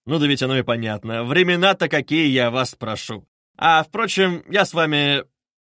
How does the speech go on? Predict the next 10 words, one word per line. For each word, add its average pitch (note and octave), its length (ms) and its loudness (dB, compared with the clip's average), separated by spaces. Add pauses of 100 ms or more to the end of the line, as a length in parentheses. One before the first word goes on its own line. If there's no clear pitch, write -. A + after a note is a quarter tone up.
Ведь E3+ 160 -2
вы G#3+ 100 -2
уж, G#3+ 160 0
конечно, G3 720 2
не G#3+ 200 -4
нигилист. G#3 760 2 (760)
Отвечаете D#3+ 540 0
откровенно, F3+ 560 2
откровенно. F3 680 0 (1120)
Нет. A#2+ 920 -6